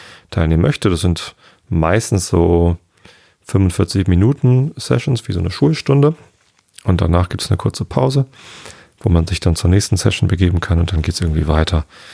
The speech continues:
Drei am Vormittag, drei am Nachmittag und, ähm, ja, wir haben uns am Donnerstagabend schon getroffen und erstmal Hallo gesagt, uns kennengelernt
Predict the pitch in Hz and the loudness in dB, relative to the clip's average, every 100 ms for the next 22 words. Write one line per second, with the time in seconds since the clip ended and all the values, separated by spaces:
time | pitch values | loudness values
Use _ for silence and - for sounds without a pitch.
0 | - - _ - 92 92 - 113 104 101 | -20 -20 _ -4 0 2 2 0 2 0
1 | - 92 92 87 87 85 82 78 - 160 | 0 2 2 0 -2 0 -2 -2 -10 -8
2 | 92 78 78 78 - 90 78 73 71 _ | -4 -4 -4 -6 -8 -4 -4 -4 -10 _
3 | - - - - _ _ 95 85 80 107 | -20 -20 -20 -20 _ _ 2 2 2 2
4 | 123 101 104 117 - - 98 104 - 87 | 2 0 0 0 -4 -4 -2 -2 -2 -4
5 | 92 - 151 139 131 117 92 - 92 - | -4 -2 -2 2 2 2 0 -2 -4 -2
6 | 87 92 143 135 131 139 135 104 - 120 | 0 2 4 2 2 0 0 -4 0 0
7 | 123 120 131 - | 2 2 0 -6